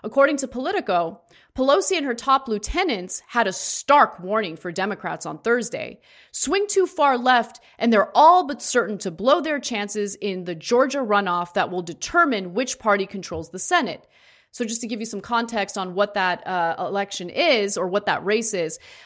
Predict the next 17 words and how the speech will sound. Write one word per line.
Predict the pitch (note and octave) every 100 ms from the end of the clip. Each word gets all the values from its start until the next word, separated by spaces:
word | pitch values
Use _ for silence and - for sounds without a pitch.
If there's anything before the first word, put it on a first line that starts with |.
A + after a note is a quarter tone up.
| -
uh, | A3 G3+
G | G#3 C#4+
O | D#4
P | C#4+ C4
Senator | C4+ B3 A3+ G#3+ G3
David | - A#3 B3+ C4 A#3
Perdue | - E3+ G#3 A3+
is | G3
expected | F3+ - G#3 G#3+
to | G3
face | - G3+
off | G3+ G3
against | F#3 F3+ F3 -
Democratic | G3 F#3+ F#3 F3
challenger | - A#3 A#3 G#3 F3+
Jon | E3+ F#3+ F#3+ -
Ossoff, | A3 C4 - F3 F3 -